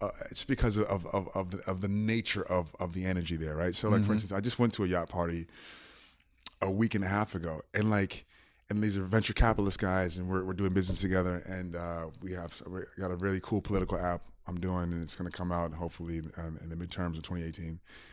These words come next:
Speaker 1: And, um, they, these guys are great.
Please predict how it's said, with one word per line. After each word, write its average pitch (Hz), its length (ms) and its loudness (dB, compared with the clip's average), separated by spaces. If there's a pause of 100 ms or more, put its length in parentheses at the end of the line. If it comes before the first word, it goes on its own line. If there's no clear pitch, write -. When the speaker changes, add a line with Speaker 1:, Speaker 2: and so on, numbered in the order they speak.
(500)
Speaker 1:
And, 95 380 4
um, 85 500 4 (340)
they, 101 520 6 (480)
these 117 240 8
guys 101 280 8
are 90 40 2
great. 95 420 2